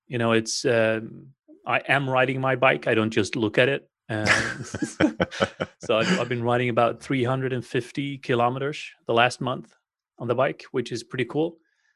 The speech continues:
So still waiting on you to get on the, you know, get the gear sorted so we can take the, uh, take the pain and endure it, you know, up the mountaintops of Watopia, which is the virtual world in, in this biking,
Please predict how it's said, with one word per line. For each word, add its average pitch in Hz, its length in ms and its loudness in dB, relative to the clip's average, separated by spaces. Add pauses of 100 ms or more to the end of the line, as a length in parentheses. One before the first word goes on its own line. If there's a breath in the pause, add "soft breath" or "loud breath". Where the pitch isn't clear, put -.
So 117 440 -2 (520)
still 143 220 0
waiting 131 260 2
on 117 80 0
you 120 160 0
to 120 100 -6
get 113 140 2
on 107 160 2
the, 107 360 -2
you 123 100 -10
know, 110 140 -6
get 117 200 -2
the 131 60 2
gear 117 260 2
sorted 117 460 0
so 123 80 -6
we 110 80 -2
can 107 160 -8
take 117 200 0
the, 110 400 0
uh, 104 200 -2 (340)
take 127 160 -6
the 117 120 -4 (160)
pain 135 360 0
and 110 140 -2
endure 113 400 0
it, 107 160 -4 (500 soft breath)
you 120 80 -2
know, 113 100 0
up 113 160 0
the 117 80 -6
mountaintops 110 640 0
of 110 220 -2
Watopia, 110 840 0 (140)
which 127 220 -8
is 107 120 -4
the 110 80 -4
virtual 107 460 0
world 101 340 -2
in, 101 260 -8
in 107 120 -10
this 101 200 -8
biking, 104 600 -4